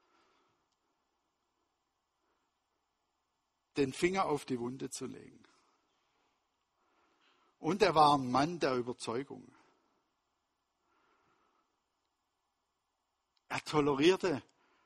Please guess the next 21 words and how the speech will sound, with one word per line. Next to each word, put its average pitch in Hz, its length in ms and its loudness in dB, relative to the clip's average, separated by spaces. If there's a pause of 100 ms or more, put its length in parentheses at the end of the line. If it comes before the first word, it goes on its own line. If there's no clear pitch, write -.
(220)
nichts, - 680 -6 (720)
was 131 280 -2
nicht - 520 -6 (340)
im 123 220 -10
Plan 123 480 -2
Gottes 131 500 -6 (160)
beinhaltet 127 720 -6
war. 101 280 -18 (1080)
Hat 151 240 -2
nicht 180 180 -8
Salomo, 175 640 0
der 131 160 -4
König 160 400 -6
von 131 220 -6
Israel, 147 560 -2
gerade 131 480 -4
damit 156 460 -6
gesündigt, 156 800 -6 (480)
also 120 240 -4
mit 123 200 -4
Frauen? 151 600 -4